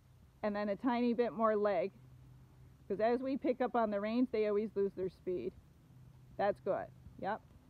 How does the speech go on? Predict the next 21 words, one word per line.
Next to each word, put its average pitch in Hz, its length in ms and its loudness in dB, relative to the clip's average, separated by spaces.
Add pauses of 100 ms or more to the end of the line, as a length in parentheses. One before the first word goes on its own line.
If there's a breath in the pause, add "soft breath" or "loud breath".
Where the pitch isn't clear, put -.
And 196 160 -2
then 202 100 0
just 202 200 0
sit 226 120 0
up 220 160 4
nice 208 320 -4
and 208 220 -4
tall. 180 360 0 (320)
If 190 120 -6
your 214 160 4
arms 254 260 4
get 247 220 2
tired, 254 420 2
your 226 140 -2
reins 226 320 0
can 262 100 4
be 226 140 -2
longer 214 360 -2
than 202 180 -2
that 190 340 -4
too. 175 280 -4